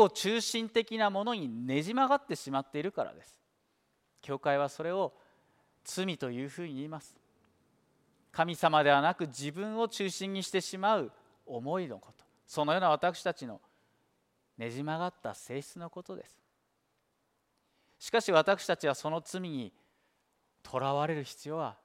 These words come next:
ない。もうとらわれることはない。なぜなら、その私たちの罪を取り去るために、あがなうために、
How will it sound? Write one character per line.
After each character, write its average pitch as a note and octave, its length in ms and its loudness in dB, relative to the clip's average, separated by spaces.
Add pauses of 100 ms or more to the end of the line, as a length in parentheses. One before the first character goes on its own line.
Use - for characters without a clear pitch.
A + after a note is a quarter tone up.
(140)
な G#2+ 280 -8
い。 C3+ 100 -8 (1120)
も F3 260 6
う D#3 40 2
と - 160 -4
ら E3+ 140 8
わ F3+ 100 6
れ G3 120 2
る F3 100 -4
こ F3+ 120 -6
と G#3 160 -4
は C3+ 220 0 (140)
な C3 160 -8
い。 C#3+ 80 -12 (1000)
な D#3 140 4
ぜ D3+ 120 2
な C3+ 120 0
ら、 D#3 120 4
そ - 140 -8
の E3+ 200 0
私 E3+ 340 4
た F3+ 100 2
ち E3+ 120 -6
の D#3 100 -2
罪 G3 340 -4
を C#3 160 2 (760)
取 E3+ 200 2
り E3+ 40 0
去 F#3+ 160 6
る F3+ 100 2
た D#3+ 120 -2
め F3+ 120 -2
に、 C3 120 -6 (260)
あ C#3 140 0
が E3+ 140 2
な A3 120 2
う G#3 80 -4
た F#3+ 140 -4
め A#3 140 -4
に、 E3 80 -10